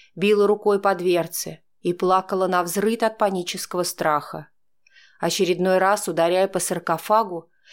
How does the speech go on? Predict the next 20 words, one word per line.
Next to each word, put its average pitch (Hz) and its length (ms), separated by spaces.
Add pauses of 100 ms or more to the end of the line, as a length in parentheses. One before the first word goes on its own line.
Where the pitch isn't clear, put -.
(200)
девушка 220 440
почувствовала, 202 840
как 180 240
в 175 40
ладонь 180 460
впивается 214 640
что-то 175 560
острое. 151 640 (680)
"Шипы?" 220 720 (460)
пронеслось 185 680
у 180 40
неё 170 280
в 160 80
голове, 160 580 (540)
и 185 120
Алиса 185 360
задохнулась 196 800
от 185 160
душащего 180 580
плача. 160 640